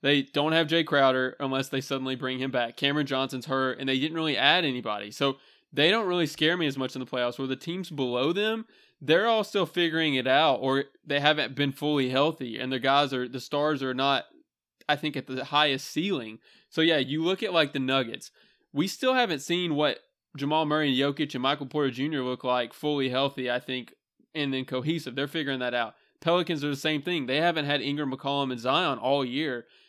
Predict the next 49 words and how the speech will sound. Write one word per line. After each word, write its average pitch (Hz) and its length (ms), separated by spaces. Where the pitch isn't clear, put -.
Then 151 140
the 165 100
Grizzlies 156 460
just 151 240
got 143 240
back 143 220
Jaren 143 260
Jackson 139 360
Junior. 135 400
Those 185 240
three 185 200
teams 165 320
are 147 60
the 139 80
ones 139 220
I 139 80
think 139 180
that 127 120
have 131 180
the 127 60
talent 131 420
to 131 100
really 131 240
compete 135 460
to 139 100
go 131 140
to 131 120
the 120 80
finals. 151 520
And 135 120
then 156 120
you 170 80
throw 156 240
in 147 100
the 135 60
Clippers, 147 540
who 139 200
a 147 100
lot 165 180
of - 40
people 160 220
think 143 220
have 143 280
the 127 100
deepest 139 440
roster 135 380
one 135 220
through 127 180
ten. 135 480